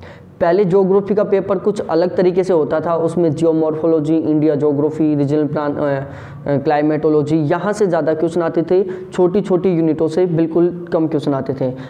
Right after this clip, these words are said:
लेकिन अब की बार उल्टा हुआ है, अब की बार छोटी छोटी क्वेश्चनों से ज़्यादा, छोटी छोटी यूनिटों से ज़्यादा question आए थे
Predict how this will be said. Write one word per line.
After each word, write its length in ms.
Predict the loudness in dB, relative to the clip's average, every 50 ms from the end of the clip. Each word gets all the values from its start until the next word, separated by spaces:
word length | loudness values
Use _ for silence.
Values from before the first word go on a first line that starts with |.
| -8 -2
लेकिन 260 | 0 0 2 0 0
अब 180 | -2 -2 -4 -2
की 120 | -2 0
बार 160 | 0 0 0 0
उल्टा 340 | 2 2 2 2 0 0
हुआ 140 | -2 -2 -2
है, 260 | -6 -8 -12 -16 -18 -20 -20 -20 -20 -20 -20 -20 -20 -20 -20 -20 -8 -6 -4
अब 120 | -4 0
की 100 | 0 0
बार 180 | 2 2 0 0
छोटी 320 | 0 0 0 0 0 0
छोटी 260 | 0 0 0 0 0 0
क्वेश्चनों 340 | 0 0 0 0 0 0
से 120 | 0 0 0
ज़्यादा, 500 | 0 0 0 0 0 -2 -2 -4 -6 -10 -14 -16 -18 -12 -4
छोटी 240 | 0 2 2 2 2
छोटी 260 | 0 0 0 2 2
यूनिटों 400 | 2 2 2 2 2 2 2 0
से 120 | 0 0 0
ज़्यादा 300 | 0 0 0 0 0 0
question 260 | 0 0 -2 -2 0
आए 140 | 0 0 0
थे 220 | 0 0 0 0